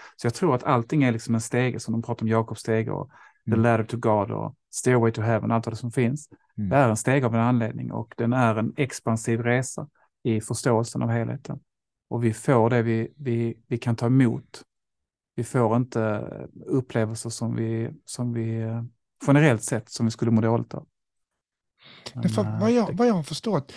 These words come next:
Speaker 2: så ä-, även om man nu pratar om frimurare och ett fäll eller andra sällskap, de pratar ju egentligen om samma resa också, men där vet jag inte riktigt om, om, om det pratas om reinkarnation, utan det är kanske mer en,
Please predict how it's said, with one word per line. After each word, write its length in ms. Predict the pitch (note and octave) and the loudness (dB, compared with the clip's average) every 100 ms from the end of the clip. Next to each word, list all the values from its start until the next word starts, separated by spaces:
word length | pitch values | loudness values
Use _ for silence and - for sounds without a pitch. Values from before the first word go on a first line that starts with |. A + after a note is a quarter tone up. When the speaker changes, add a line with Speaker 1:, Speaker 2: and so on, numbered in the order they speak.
| - - | -20 -12
Speaker 2:
så 180 | - E3+ | -4 -2
ä-, 240 | E3+ F3+ | 0 0
även 400 | F3 F#3+ G3 E3+ D3 | 2 4 4 2 2
om 120 | D3+ | -2
man 120 | C#3+ | 0
nu 120 | D#3+ E3+ | 0 0
pratar 440 | - C3+ B2+ C3 | -2 -2 -2 -2
om 140 | B2 | -2
frimurare 720 | B2 C#3+ D3 D#3 C#3+ A#2+ A2 | -2 0 2 2 2 2 0
och 100 | A#2 | -2
ett 80 | A#2 | -4
fäll 360 | - D3 B2+ G#2 | -2 0 0 0
eller 180 | G#2 A2 | -2 -2
andra 340 | C#3+ C#3 G#2+ G#2 | -2 -2 0 -2
sällskap, 680 | - A#2+ C#3 - F2 F2 - - - | 0 -2 -2 -4 -6 -8 -12 -20 -10
de 200 | - F3 | 0 0
pratar 400 | E3+ D#3 B2+ - | 2 2 0 0
ju 120 | A#2+ B2 | 0 0
egentligen 380 | F3 E3 C#3 | 0 -2 -2
om 80 | C3 | -2
samma 400 | B2 D#3 C#3 A#2+ | -2 -2 -2 -2
resa 380 | A#2 B2 A#2+ D3 | 0 -2 -2 -2
också, 300 | D3 - F2+ | -4 -4 -2
men 200 | G#2 B2+ - - _ | 0 0 -4 -20 _
där 320 | D#3+ D#3 C#3 - _ - - - - - | -2 0 0 -4 _ -20 -20 -20 -10 0
vet 300 | F3+ B2+ D#3 | 0 0 -2
jag 100 | D3 | -2
inte 160 | E3 | 0
riktigt 320 | D3+ D#3+ C#3 | 0 -2 -2
om, 280 | D3 C3+ C3 - _ _ - | 0 2 0 -6 _ _ -6
om, 160 | B2+ | -4
om 160 | - C3 | 0 0
det 80 | C3 | 0
pratas 460 | - C3+ C3 - | 0 -2 0 -2
om 120 | C3 B2+ | -4 -2
reinkarnation, 1200 | B2+ B2 B2 A#2+ C3+ B2+ B2+ - A#3+ F2+ D2 D2 | 2 2 2 0 -2 0 -2 -2 0 -2 -4 -8
utan 260 | G#2 - C3+ | -8 -4 -2
det 60 | |
är 40 | C3 | -2
kanske 340 | - B2+ A#2+ | 0 -2 0
mer 280 | C#3 E3+ C3 | 0 2 2
en, 160 | B2+ | 0